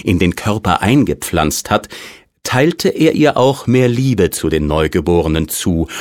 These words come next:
als dem Mann. Der Gott hat aber beiden Gedächtnis und Sorgfalt zu gleichen Teilen gegeben,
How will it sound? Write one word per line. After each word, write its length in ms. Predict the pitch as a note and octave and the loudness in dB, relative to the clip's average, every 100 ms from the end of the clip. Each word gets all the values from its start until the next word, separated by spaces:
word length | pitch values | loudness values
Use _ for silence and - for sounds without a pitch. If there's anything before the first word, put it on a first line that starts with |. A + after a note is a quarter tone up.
| - | -6
als 260 | C#2+ - - | -4 -4 0
dem 160 | F2+ | 2
Mann. 280 | G#2 E2+ C2 _ _ _ _ _ _ _ _ - - - | 2 2 -2 _ _ _ _ _ _ _ _ -14 -14 0
Der 140 | G#2 | 0
Gott 520 | G2+ G2 D#3+ - - - - | 4 2 0 -6 -10 -6 -6
hat 160 | A#2+ | -2
aber 220 | B2+ D3 | 0 0
beiden 680 | C#3 C3+ B2+ G#2+ G2+ G2 F2+ | 0 2 4 4 4 2 2
Gedächtnis 800 | G#2 E2 G#2+ G2 - A#2 C3+ - | 0 2 2 0 -2 0 0 -2
und 220 | - G2+ | -2 -2
Sorgfalt 640 | - F#2 F2+ - G#2+ G#2+ - - - | 2 2 2 0 0 0 -2 -12 -4
zu 140 | B2 | 0
gleichen 500 | G#2+ F2 F#2 - A#2+ | 2 2 2 0 -4
Teilen 440 | - C3 F#2 E2 E2+ | -2 2 2 2 -2
gegeben, 560 | E2+ G2 F#2+ G2+ G2 | 0 2 2 2 0